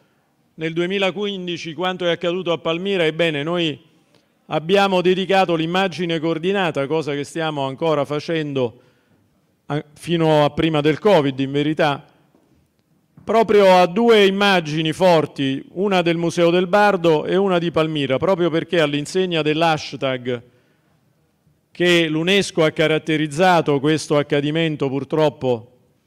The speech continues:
brutto che non vogliamo ricordare, all'insegna del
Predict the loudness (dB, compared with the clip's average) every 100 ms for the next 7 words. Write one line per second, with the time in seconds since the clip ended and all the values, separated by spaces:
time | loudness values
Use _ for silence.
0 | _ _ _ _ _ _ _ _ _ 0
1 | 4 4 2 0 0 0 0 0 0 2
2 | 0 2 0 0 0 2 2 2 2 0
3 | -2 -4 -4 -2 -2 0 0 0 0